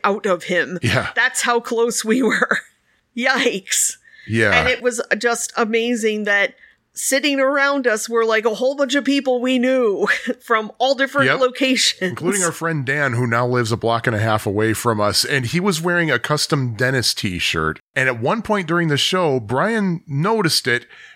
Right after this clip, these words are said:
Speaker 2: and he pointed at Dan and just didn't say this, but he mouthed it,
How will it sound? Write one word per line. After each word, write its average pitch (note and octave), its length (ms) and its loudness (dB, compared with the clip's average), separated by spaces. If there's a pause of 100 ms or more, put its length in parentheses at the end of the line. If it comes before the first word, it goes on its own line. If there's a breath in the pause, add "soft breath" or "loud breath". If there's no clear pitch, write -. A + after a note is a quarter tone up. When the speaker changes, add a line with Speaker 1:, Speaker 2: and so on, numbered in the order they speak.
(180 loud breath)
Speaker 2:
and D#3 120 2
he E3+ 100 2
pointed A3 420 -2
at D3 160 -4
Dan D3 420 0
and C#3 180 0
just C#3+ 240 -2 (260)
didn't G#3+ 220 0
say C3+ 360 2
this, F#3 200 0
but D3+ 160 0
he C3 160 0
mouthed A#2 400 0
it, F3+ 140 -2